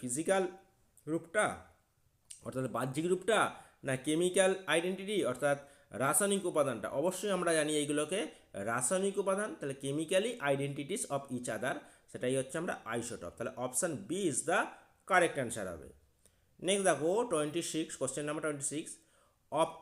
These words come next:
all gases present in air, বাতাসে যত ধরনের গ্যাস রয়েছে সমস্ত গ্যাসগুলোর মধ্যে one of the following is highest percentage, কোন গ্যাস পার্সেন্টেজের দিক থেকে সবথেকে বেশি রয়েছে? আমরা প্রত্যেকেই জানি nitrogen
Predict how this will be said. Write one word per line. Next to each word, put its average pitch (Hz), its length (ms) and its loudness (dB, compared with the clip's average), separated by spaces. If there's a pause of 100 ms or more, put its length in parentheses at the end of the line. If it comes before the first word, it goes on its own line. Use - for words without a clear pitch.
all 196 160 8 (100)
gases 165 280 4 (120)
present 165 380 0
in 180 80 0 (180)
air, 117 140 0 (120)
বাতাসে 139 340 -2
যত 160 120 0 (100)
ধরনের 208 320 -2
গ্যাস 143 140 2 (100)
রয়েছে 127 200 -2 (100)
সমস্ত 160 260 -4 (120)
গ্যাসগুলোর 131 480 -2
মধ্যে 123 240 -4 (560)
one 185 200 4
of 156 40 -2 (100)
the 156 80 4 (100)
following 135 440 0
is 143 60 0 (120)
highest 160 340 -2 (120)
percentage, 135 640 -2 (520)
কোন 180 160 2 (140)
গ্যাস 156 200 2 (160)
পার্সেন্টেজের 156 600 -4
দিক 127 160 -8
থেকে 131 200 -6
সবথেকে 139 340 -6
বেশি 135 200 -4
রয়েছে? 92 220 -8 (120)
আমরা 156 200 -2
প্রত্যেকেই 180 480 -2
জানি 135 200 -4 (520)
nitrogen 165 600 0